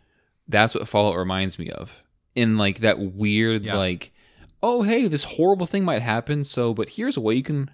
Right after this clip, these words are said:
Speaker 1: help prevent
Speaker 2: <laughs>
Speaker 1: anything
Speaker 2: Right.
Speaker 1: bad happening to you," you know? And so, like, in the way, like, hey, if a blast happens outside, like what our dad was taught, you duck under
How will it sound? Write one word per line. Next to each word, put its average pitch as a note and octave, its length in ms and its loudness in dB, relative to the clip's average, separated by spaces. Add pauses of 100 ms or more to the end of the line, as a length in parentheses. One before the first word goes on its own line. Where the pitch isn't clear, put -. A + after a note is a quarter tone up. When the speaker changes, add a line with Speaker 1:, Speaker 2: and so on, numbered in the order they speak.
Speaker 1:
help - 240 -4
prevent G3+ 300 -2
Speaker 2:
<laughs> C3 100 -2
Speaker 1:
anything E3 160 -2
Speaker 2:
Right. D#3+ 320 0
Speaker 1:
bad A2 200 2
happening D3 340 -2
to D#3+ 100 -2
you," D#3 500 0
you G#2+ 80 -4
know? A2 220 0
And A#2 80 -4
so, B2+ 120 0
like, G#2+ 180 2 (400)
in C3+ 240 2
the B2+ 80 2
way, B2 160 4
like, A#2 160 0
hey, D3 420 0
if A#2 160 0
a A#2 80 0
blast C3 360 0
happens G2+ 260 0
outside, G#2+ 500 0 (300)
like G#2+ 120 -2
what G2+ 120 0
our G2 120 4
dad G2+ 180 2
was A#2 120 -2
taught, G2 220 -2
you G#2 100 -2
duck F#2+ 320 -2
under F#2 420 -4